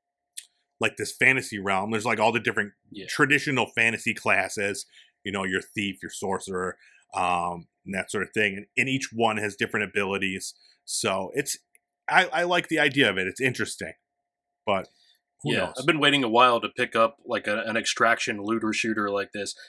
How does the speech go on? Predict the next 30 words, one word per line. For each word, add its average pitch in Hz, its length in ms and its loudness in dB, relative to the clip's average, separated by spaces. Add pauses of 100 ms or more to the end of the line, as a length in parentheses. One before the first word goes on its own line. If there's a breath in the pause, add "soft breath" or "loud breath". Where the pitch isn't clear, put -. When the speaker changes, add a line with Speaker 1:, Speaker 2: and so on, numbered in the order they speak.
(120 loud breath)
Speaker 2:
I 131 40 6
was 117 120 4
really 135 240 4
sold 131 320 4
on, 113 180 6
uh, 107 200 2
Tom 120 260 2
Clancy's 120 500 0
The 107 60 -8
Division 113 480 -2
when 110 100 -2
that 113 220 -2
first 127 220 0
came 127 160 0
out, 113 140 2
Speaker 1:
Mm-hmm. 113 100 -8 (280 soft breath)
Speaker 2:
but 120 80 -6
never 110 420 4
picked 127 240 -2
it 101 80 -4
up. 110 200 4
Closest 127 320 -2
thing 123 140 0
I 110 60 2
think 110 160 -6
I've 104 100 -6
ever 98 160 -8
played 120 260 0
is, 98 140 -8
like, 95 200 -6